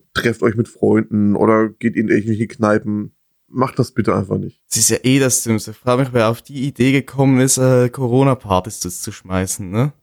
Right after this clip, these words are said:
Speaker 2: Also da, das zeigt mal wieder, äh, wo, wo unsere Menschheit gerade wieder steht.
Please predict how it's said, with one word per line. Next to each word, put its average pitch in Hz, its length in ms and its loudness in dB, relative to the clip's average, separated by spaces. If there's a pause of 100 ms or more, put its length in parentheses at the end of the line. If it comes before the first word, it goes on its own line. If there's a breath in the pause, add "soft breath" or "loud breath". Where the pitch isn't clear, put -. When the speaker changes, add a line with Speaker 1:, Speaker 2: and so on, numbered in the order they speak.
(120)
Speaker 2:
Also 113 160 0
da, 123 120 -2
das 120 260 0
zeigt 156 240 2
mal 151 160 0
wieder, 147 540 2
äh, - 140 -16
wo, 113 360 -2
wo 135 240 2
unsere 151 400 2
Menschheit 135 560 2
gerade 123 360 0
wieder 123 200 0
steht. - 480 -10